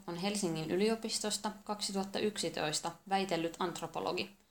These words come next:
joka on tutkimuksessaan keskittynyt huumoriin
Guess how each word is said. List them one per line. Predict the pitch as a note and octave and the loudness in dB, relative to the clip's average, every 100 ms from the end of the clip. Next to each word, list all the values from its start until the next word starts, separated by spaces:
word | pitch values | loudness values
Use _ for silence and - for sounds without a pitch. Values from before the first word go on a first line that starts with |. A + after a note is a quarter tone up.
| _ _ - | _ _ -10
joka | F3 E3+ | -2 0
on | E3+ | 0
tutkimuksessaan | A3+ A#3+ A3 G3+ G3 G3 - F3+ E3+ | -2 -4 0 2 2 2 2 2 2
keskittynyt | F3 - E3+ - D#3+ D#3+ - | 2 0 -4 -10 -12 -8 0
huumoriin | G#3+ A#3 A3+ A3+ A3+ | 2 2 2 0 -2